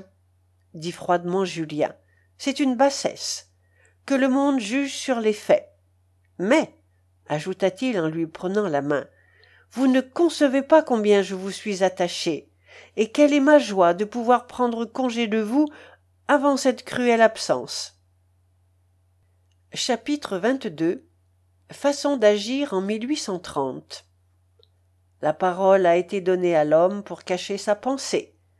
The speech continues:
R P Malagrida. À peine arrivé à Verrières,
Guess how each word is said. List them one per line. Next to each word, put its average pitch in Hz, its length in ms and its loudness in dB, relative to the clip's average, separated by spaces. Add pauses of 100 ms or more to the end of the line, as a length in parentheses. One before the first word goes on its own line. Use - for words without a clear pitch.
(440)
R 180 340 -2 (200)
P 185 320 0
Malagrida. 202 720 -2 (1400)
À 277 60 -2
peine 370 280 6
arrivé 226 380 4
à 247 100 6
Verrières, 165 680 -2